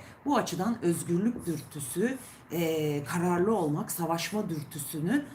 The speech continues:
kamçılayabilir ve cesaret gerektiren bir konuyu kendinize misyon hale dönüştürebilirsiniz. Bu konu bir tür savunma gösterisine, güç mücadelesine de dönüşebilir. Mars Şiron'u dikkatli kullanmakta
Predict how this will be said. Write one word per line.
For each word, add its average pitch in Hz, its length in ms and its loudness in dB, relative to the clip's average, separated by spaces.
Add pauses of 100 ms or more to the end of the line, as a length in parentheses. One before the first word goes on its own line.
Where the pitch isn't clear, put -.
(180)
kamçılayabilir 170 920 0
ve 170 120 0
cesaret 156 560 -2
gerektiren 151 640 -2
bir 214 180 4 (100)
konuyu 165 440 -2 (300)
kendinize 175 800 4 (200)
misyon 226 680 2
hale 170 540 -2 (200)
dönüştürebilirsiniz. 160 1080 -2
Bu 202 120 -4
konu 190 260 -2 (280)
bir 233 260 4
tür 180 140 -4
savunma 180 600 2
gösterisine, 160 880 -2 (340)
güç 269 260 4
mücadelesine 147 880 0
de 143 160 -4
dönüşebilir. 175 680 -2 (280)
Mars 233 420 2
Şiron'u 151 380 0
dikkatli 170 460 -4
kullanmakta 170 760 -2